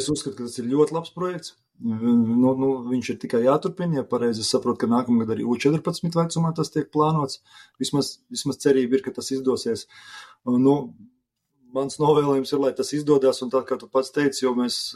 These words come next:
jo vairāk čaļus apskatīsim, jo mazāks iespējas, ka mēs kādu pietiekami talantīgu, bet varbūt vēl uz to, to brīdi nenobriedušu spēlētāju palaidīsim garām.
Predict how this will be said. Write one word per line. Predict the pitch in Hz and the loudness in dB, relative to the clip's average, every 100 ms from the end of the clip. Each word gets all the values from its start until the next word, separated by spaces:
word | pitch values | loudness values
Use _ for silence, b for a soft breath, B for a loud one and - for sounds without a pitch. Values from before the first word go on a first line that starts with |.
| 123 | -2
jo | 120 | 0
vairāk | 120 127 120 - | 4 4 2 0
čaļus | - 117 127 | 0 2 0
apskatīsim, | 131 - - 117 120 120 | -2 -6 -6 -4 0 2
jo | 120 | 2
mazāks | 123 120 113 127 | 4 2 2 0
iespējas, | 123 - 117 - | -2 0 -2 -2
ka | 120 117 | -2 0
mēs | 120 - | 0 2
kādu | 117 110 113 113 110 113 107 | 0 0 -2 -4 -6 -8 -12
pietiekami | 120 117 110 113 107 | -8 -8 -4 -2 2
talantīgu, | 127 120 113 104 | 2 2 0 -2
bet | 110 113 | -2 -2
varbūt | 113 101 | -2 -4
vēl | 110 113 | -4 -6
uz | - - - | -10 -16 -4
to, | 120 | -2
to | 117 107 | -2 -2
brīdi | 107 123 | 2 2
nenobriedušu | 127 113 117 113 113 | 2 0 -2 -4 -4
spēlētāju | 107 131 131 127 123 | 0 2 2 -4 -4
palaidīsim | 135 135 131 131 151 156 | 0 0 0 -4 -4 -4
garām. | 175 113 | -4 -6